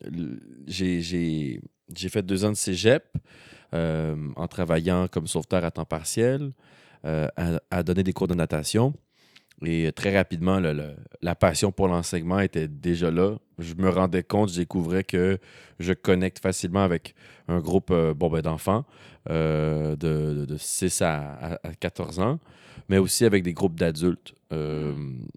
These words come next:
Speaker 1: par contre, ne, ne me mets pas, euh, avec des professionnels de la natation.
Speaker 2: <laughs>
Speaker 1: Euh, mais, mais moi, dix adultes qui ont, euh, une peur bleue de l'eau, et ça, on va, on va, on, ça va être magique. Donc, euh, j'aide beaucoup les gens qui partent de rien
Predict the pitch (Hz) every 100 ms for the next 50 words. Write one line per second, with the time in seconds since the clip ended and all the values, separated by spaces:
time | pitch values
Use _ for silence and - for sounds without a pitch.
0 | _ - 95 101 107 101 101 82 104 107
1 | 104 104 107 107 - 113 110 104 90 85
2 | 76 92 90 90 95 - 92 - 95 -
3 | 90 90 92 87 85 82 82 82 - 95
4 | 113 _ _ - 139 - - 82 80 78
5 | 76 76 76 - _ 101 92 85 76 95
6 | 92 92 95 98 92 85 73 98 - 90
7 | 85 104 107 - 95 87 85 82 80 78
8 | 80 90 85 95 82 82 98 92 90 95
9 | 123 135 - - - 82 78 - 98 87
10 | 78 78 73 71 67 62 76 76 69 64
11 | 58 - - - - - - 85 82 85
12 | 78 76 - - _ - - _ - 78
13 | 82 80 82 78 87 101 92 85 92 -
14 | 78 87 82 - 80 80 85 90 101